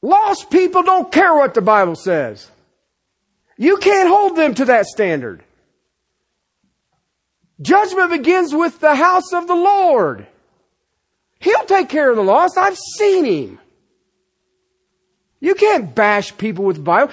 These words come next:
And then you get a young infant and you want to wad up a big old chunk of steak and stick it in its neck and wonder why it's choking. You don't do that.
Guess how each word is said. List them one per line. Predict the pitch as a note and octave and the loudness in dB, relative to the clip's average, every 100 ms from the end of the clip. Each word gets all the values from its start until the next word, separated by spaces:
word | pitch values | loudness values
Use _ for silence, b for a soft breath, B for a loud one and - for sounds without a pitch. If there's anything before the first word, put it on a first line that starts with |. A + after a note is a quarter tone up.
| B | B
And | C#4+ F4 | -6 -2
then | G4 F#4+ | 0 0
you | F4+ | 0
get | F4+ | -2
a | D#4+ | -2
young | A#3+ A#3+ F#4 F#4+ D#4+ G3 - - | -4 0 2 2 -2 -6 -14 -4
infant | E4+ G4 - C#4 - B | -2 -2 -2 -2 -4 B
and | A3 | -2
you | C4+ D#4+ | 0 0
want | E4 D#4 | 0 0
to | |
wad | B3 C#4 D#4+ D#4+ | 0 2 2 2
up | D#4+ D#4+ | 0 -2
a | |
big | G3 D4+ | -10 -6
old | D#4 D4+ - | -4 -4 -4
chunk | D#4 D4+ | -6 -4
of | A#3+ | -8
steak | - D#4+ F4 E4+ | -6 -2 -2 -4
and | - | -12
stick | - D#4 | -10 -8
it | D4+ | -6
in | D4 | -6
its | C#4 A#3 A3+ | -8 -10 -6
neck | D4+ D#4+ - B | -4 -4 -6 B
and | A#3 B3+ | -2 0
wonder | D#4+ D#4+ | 0 0
why | E4 E4+ E4+ | 0 0 -2
it's | - - | -10 -18
choking. | - E4+ F#4+ D#4 F3 G2+ G2 _ _ _ _ _ _ _ _ _ _ _ _ _ _ _ _ _ - | -8 -2 -2 -2 -8 -10 -18 _ _ _ _ _ _ _ _ _ _ _ _ _ _ _ _ _ -4
You | D4 F#4+ | 0 2
don't | G4+ G4 C#4 | 2 0 -2
do | F4 G#4+ G4+ | 0 2 2
that. | B3 D3+ G2 - | 0 -2 -4 -14